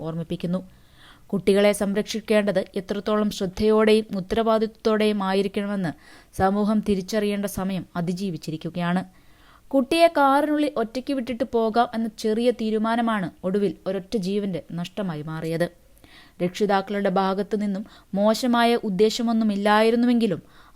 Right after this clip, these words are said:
അപൂർണമായ ധാരണയും അവഗണനയും എത്ര വലിയ പ്രതിഫലങ്ങൾക്ക് കാരണമാകാം എന്നതിന് ദാരുണ ഉദാഹരണമാണ്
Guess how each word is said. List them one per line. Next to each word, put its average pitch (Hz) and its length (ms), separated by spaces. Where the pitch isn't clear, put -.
അപൂർണമായ 220 680
ധാരണയും 196 520
അവഗണനയും 185 560
എത്ര 180 240
വലിയ 202 240
പ്രതിഫലങ്ങൾക്ക് 196 840
കാരണമാകാം 190 760
എന്നതിന് 185 380
ദാരുണ 180 440
ഉദാഹരണമാണ് 185 840